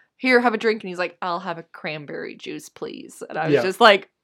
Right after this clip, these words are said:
Speaker 1: "Okay." <laughs> Like
Speaker 2: He's pretty full on.
Speaker 1: <laughs>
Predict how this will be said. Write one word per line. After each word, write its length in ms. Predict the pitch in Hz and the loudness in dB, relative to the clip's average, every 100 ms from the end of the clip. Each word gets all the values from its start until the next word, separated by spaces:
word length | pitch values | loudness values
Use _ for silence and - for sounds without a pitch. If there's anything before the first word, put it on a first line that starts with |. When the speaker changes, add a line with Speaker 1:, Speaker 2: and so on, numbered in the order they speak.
| _ | _
Speaker 1:
"Okay." 640 | 208 226 247 180 160 160 - - | 6 6 6 0 0 2 2 2
<laughs> 100 | 277 | -4
Like 480 | 262 - _ 254 - | -4 -8 _ -10 -6
Speaker 2:
He's 220 | 285 131 | -6 -4
pretty 200 | - 196 | -2 -2
full 360 | - 190 165 139 | -4 0 2 4
on. 360 | 143 110 95 | 2 0 -4
Speaker 1:
<laughs> 40 | - | -14